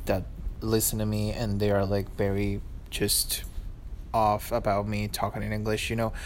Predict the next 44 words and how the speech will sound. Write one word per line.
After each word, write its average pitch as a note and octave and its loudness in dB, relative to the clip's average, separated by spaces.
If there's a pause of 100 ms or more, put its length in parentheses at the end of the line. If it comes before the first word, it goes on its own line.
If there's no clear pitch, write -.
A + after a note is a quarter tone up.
(300)
I C3+ 4
just F3 6
realized G#2 4
that G#2+ 4
I G#2+ 4
really G#2 4
need G#2+ 2
to - -2
improve G#2 0
my G#2 2
skills G#2 0
in G#2 0
English G2+ 0
talking, G#2 -2
so G#2 -2
I'm G#2 2
gonna G#2+ 2
do G#2 0
my, G2+ 0 (500)
uh, G#2+ 2
my G2+ 2
Space G2+ 0
Locks, - 0
uh, A#2+ -2
in G2+ 0
English G2+ -2
more G2 0
often, - -4
so - -2
I, A2 2
so - 2
it B2+ 2
can C3 -2
be, B2 4
like, A2 2
more G#2 0
diverse - -4
and - -6 (480)
other G#2+ -2
people G#2+ -2
can - -4
listen - -4
to - -6
them, - -6